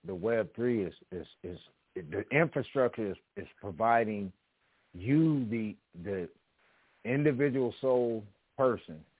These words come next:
to create a profile of yourself that can be basically captured as a snapshot amongst millions of computers,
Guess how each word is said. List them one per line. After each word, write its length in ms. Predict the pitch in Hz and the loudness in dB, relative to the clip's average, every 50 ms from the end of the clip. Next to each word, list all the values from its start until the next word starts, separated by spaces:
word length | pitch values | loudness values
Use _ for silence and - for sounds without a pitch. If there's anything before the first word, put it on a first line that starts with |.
| _ _ _ _ _ _ - | _ _ _ _ _ _ -8
to 80 | 104 | -8
create 380 | - - 110 110 107 110 110 92 | -8 -4 -2 0 0 2 0 0
a 60 | 78 | -2
profile 760 | - - - 151 151 151 135 - - 113 92 85 78 78 - | -6 -2 2 2 4 4 2 0 -4 -4 -4 -4 -4 -6 -8
of 180 | 87 101 101 95 | -8 -10 -8 -8
yourself 600 | 104 113 117 117 - - 135 127 117 87 69 - _ _ _ _ _ _ _ _ _ _ _ _ _ _ - | -6 -6 -6 -6 -6 -4 -2 0 0 0 -2 -6 _ _ _ _ _ _ _ _ _ _ _ _ _ _ -4
that 160 | 104 98 92 | -2 -2 -2
can 120 | - 101 95 | -2 -6 -8
be 360 | 98 101 101 98 95 90 - - _ _ _ _ _ - - - - 87 78 73 | -6 -6 -6 -6 -6 -8 -10 -12 _ _ _ _ _ -20 -16 -14 -12 -12 -2 0
basically 520 | 123 143 147 127 - - 117 117 107 92 | 2 2 2 0 -2 -6 -6 -6 -6 -8
captured 480 | - - 139 123 120 101 - - 110 92 | -6 -4 -2 -2 -2 -2 -4 -8 -6 -4
as 140 | 101 92 80 | -4 -6 -6
a 100 | 85 80 - - - | -8 -12 -14 -14 -10
snapshot 640 | 120 123 123 120 107 - - - - 98 85 78 73 - _ _ _ _ _ _ _ _ _ _ - | -6 -4 -2 -2 -4 -6 -8 -8 -6 -4 -4 -4 -6 -8 _ _ _ _ _ _ _ _ _ _ -10
amongst 500 | 87 90 98 104 107 107 101 98 - - - _ - | -6 -4 -2 0 0 0 -2 -4 -8 -12 -18 _ -16
millions 560 | 80 85 95 117 131 147 139 135 127 117 110 | -12 -4 0 2 4 4 4 4 2 0 -2
of 100 | 117 104 - | -4 -4 -4
computers, 680 | - 98 87 - 131 131 131 127 120 110 107 110 104 | -8 -10 -8 -4 -2 0 0 2 0 0 -2 -4 -8